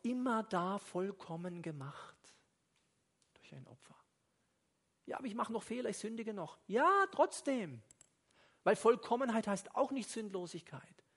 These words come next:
Auch das habe ich sicher schon erwähnt. Vollkommen, das Wort vollkommen in, in der Bibel, im Neuen Testament meint ein Mensch, der permanent Prüfungen hat und sie besteht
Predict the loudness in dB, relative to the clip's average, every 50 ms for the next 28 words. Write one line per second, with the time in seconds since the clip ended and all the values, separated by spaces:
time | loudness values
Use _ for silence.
0 | _ _ _ _ _ _ _ _ _ _ _ _ -20 _ -20 _ _ _ _ _
1 | 0 2 4 4 4 6 6 4 4 4 -2 -8 -12 -16 -16 -18 -20 -20 -20 -16
2 | -10 -8 -4 -2 0 0 0 0 -4 -4 -2 -2 -2 0 2 2 2 0 0 -2
3 | -6 -8 -12 -18 -20 -20 -20 -20 _ _ _ -4 2 2 2 2 2 0 0 0
4 | 0 0 -2 -2 -4 -2 -2 -2 -4 -4 -4 -4 -2 -2 -4 -4 -6 -4 -4 -4
5 | -4 -6 -6 -10 -14 -16 -20 -20 -20 -20 _ _ -14 -12 -10 -8 -4 -4 -4 -4
6 | -2 -2 -2 0 -2 -2 -2 -2 -2 -2 -2 -4 -4 -6 -4 -6 -4 -4 -4 -4
7 | -6 -8 -8 _ -2 -2 -2 -2 -2 -6 -6 -2 -2 0 0 0 -4 -4 -4 -4
8 | -4 -4 -6 -6 -8 -8 -10 -12 -14 -16 -20 -20 -20 -20 _ _ _ _ _ _
9 | _ _ _ _ _ 2 2 2 2 2 4 6 6 6 4 4 4 2 0 0
10 | -4 -6 -2 0 2 2 2 0 -2 2 2 2 2 0 -4 -6 -6 -6 -6 -6
11 | -6 -6 -6 -6 -8 -8 -8